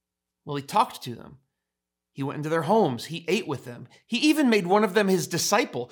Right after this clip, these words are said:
Matthew, the person who wrote this story down, he was a tax collector when Jesus invited him to be one of the twelve disciples.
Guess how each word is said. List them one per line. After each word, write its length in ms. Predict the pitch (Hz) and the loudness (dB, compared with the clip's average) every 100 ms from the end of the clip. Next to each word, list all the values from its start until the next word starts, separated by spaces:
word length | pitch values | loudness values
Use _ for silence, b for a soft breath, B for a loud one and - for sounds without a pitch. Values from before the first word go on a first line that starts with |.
| B - | B -2
Matthew, 480 | 185 285 - 175 | 2 2 0 -4
the 100 | 143 | -4
person 440 | 143 240 262 226 175 | -4 -4 -4 -4 -4
who 120 | 156 | 0
wrote 320 | 147 254 190 | 2 2 2
this 220 | 214 208 | 0 0
story 320 | - 214 208 180 | 0 2 2 2
down, 400 | 214 226 160 151 b b _ | 2 2 2 -2 b b _
he 180 | 262 302 | 2 4
was 260 | 285 269 | 4 2
a 60 | 220 | 0
tax 380 | 233 285 285 - | 0 0 0 -2
collector 360 | 190 151 - | -2 0 0
when 160 | 170 160 | 0 0
Jesus 520 | 170 262 185 170 - B - | 0 -2 -2 -4 -6 B -4
invited 500 | 196 185 226 277 214 | -2 2 2 4 0
him 140 | 196 | 0
to 80 | 185 | 0
be 100 | 185 | 2
one 160 | 170 | 2
of 120 | 175 170 | 0 -2
the 60 | |
twelve 300 | 170 185 180 | -2 0 0
disciples. 720 | 165 - 240 - 127 117 - | -2 -2 -2 -4 -10 -10 -12